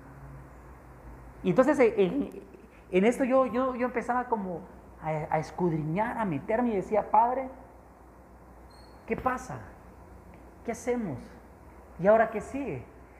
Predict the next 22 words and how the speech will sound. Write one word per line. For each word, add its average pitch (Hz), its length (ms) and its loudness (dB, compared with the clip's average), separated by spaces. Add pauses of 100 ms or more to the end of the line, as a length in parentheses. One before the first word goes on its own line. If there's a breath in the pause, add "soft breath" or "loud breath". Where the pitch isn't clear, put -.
Y 160 60 -6
Dios 185 120 -2
me 214 120 0
dice, 226 400 0 (440)
"Ve, 247 440 2 (520)
porque, 185 400 -6 (1200)
¿por 175 180 -2
qué 220 120 0
razones 220 460 -4
te 190 100 -6
detuviste?". 160 600 -6 (1400)
Porque 185 220 0
uno 226 160 6
está, 233 720 4 (280)
eh, 151 480 -8
en, 185 100 0
en 180 60 -2
mi 165 100 -4
caso, 226 500 0 (1400)
avanzando, 202 680 -2
pero, 170 300 -2 (560)
¿verdad? 160 600 2